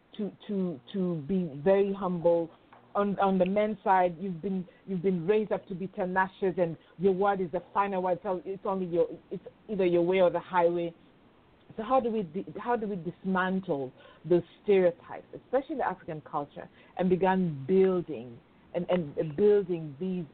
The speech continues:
influencers that will one day take the seat of authority, whether it's an educational institution, the, the,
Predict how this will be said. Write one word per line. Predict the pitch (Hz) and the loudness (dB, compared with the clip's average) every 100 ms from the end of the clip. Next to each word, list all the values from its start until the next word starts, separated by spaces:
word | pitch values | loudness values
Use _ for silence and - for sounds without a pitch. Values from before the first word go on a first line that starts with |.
| - | -2
influencers | 202 196 - 175 156 139 - 131 123 _ - - | 0 0 -4 -4 -4 -6 -8 -8 -8 _ -10 0
that | 180 | 2
will | 185 175 | 4 2
one | 202 226 208 | 0 0 -2
day | 180 180 175 180 - | -2 -2 -2 -4 -6
take | 285 - | -6 -4
the | 247 - | -6 -4
seat | 254 - | -6 -6
of | 180 | -6
authority, | 190 - 208 175 - - - - | -4 0 0 0 -6 -16 -20 -2
whether | 151 165 | 2 2
it's | 180 175 | 2 0
an | 175 | -2
educational | 160 147 185 175 185 135 | -4 -4 -4 -4 -4 -8
institution, | 160 147 - 202 190 202 | -10 -14 -8 -8 -4 -2
the, | 160 | -2
the, | 143 143 156 135 | -4 -4 -4 -4